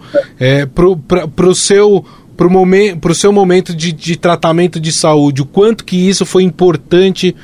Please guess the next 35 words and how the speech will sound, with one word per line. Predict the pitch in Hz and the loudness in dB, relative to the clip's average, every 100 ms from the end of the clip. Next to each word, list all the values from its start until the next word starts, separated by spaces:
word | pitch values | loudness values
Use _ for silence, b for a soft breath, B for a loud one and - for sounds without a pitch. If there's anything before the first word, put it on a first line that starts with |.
| B B B | B B B
pra | 160 160 | -2 0
você, | 156 160 - - 156 170 - B B B | 2 0 0 0 2 2 -2 B B B
é, | 151 147 151 151 | 0 2 4 2
pra | 135 170 | 2 0
você | 170 156 196 | 0 0 0
não, | 190 202 190 160 | 2 2 0 -2
porque | 139 170 196 | -4 -2 0
muita | 233 233 190 | 0 0 0
gente | 139 165 180 | 2 0 0
acaba, | 170 - 165 165 180 180 160 B B - | -2 0 -2 0 0 0 -2 B B -2
é, | 151 156 156 156 156 | 0 2 2 0 0
entrando | 185 190 196 | 0 2 2
em | 196 | 2
depressão | 185 180 185 - 170 175 175 170 | 2 0 0 2 2 4 2 2
por | 151 151 | 0 -2
causa | 160 156 | -2 -2
de | 156 | -4
um | 156 | -2
tratamento | 160 160 156 156 160 | -2 0 0 0 -2
muito | 160 185 | 0 2
longo, | 170 156 165 170 165 151 143 B B B B B | 2 4 4 4 2 2 0 B B B B B
é, | 147 156 160 | 0 0 0
e | 180 | 0
você | 185 180 202 | 0 0 -2
parece | 202 190 180 | 0 0 -2
que | - 208 | 0 2
não, | 190 170 | 2 2
você | 151 - 180 | 0 0 -2
parece | 180 180 180 175 | 0 0 0 -2
que | - | -2
você | 190 | -2
tirou | - 185 170 | -2 0 2
uma | 202 185 | 2 -2
força | - - 170 214 202 - 160 | -4 -2 2 2 2 0 0
disso | 131 127 190 208 - 143 | 0 -2 0 0 0 -2